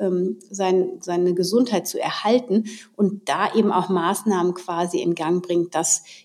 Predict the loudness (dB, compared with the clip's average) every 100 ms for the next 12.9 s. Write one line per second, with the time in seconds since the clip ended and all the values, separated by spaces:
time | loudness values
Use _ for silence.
0 | -2 2 6 4 4 0 -2 -6 -6 -4
1 | -2 -2 -2 -6 0 4 6 6 4 0
2 | 0 0 -2 0 0 0 0 4 6 4
3 | 0 -8 -16 -20 -2 4 4 6 6 6
4 | 2 -2 0 2 2 2 2 2 4 4
5 | 4 4 2 0 0 2 4 6 6 4
6 | 2 -4 -4 -2 0 0 0 -2 2 2
7 | 2 4 2 0 -4 -2 0 2 2 0
8 | -4 0 2 2 0 0 4 4 4 4
9 | 2 0 -6 -6 -8 -4 -2 -2 -4 -8
10 | -6 -6 -6 -6 -2 0 0 -2 -2 -2
11 | -2 -4 -8 -20 -20 -20 _ 2 4 6
12 | 4 6 6 6 4 4 2 2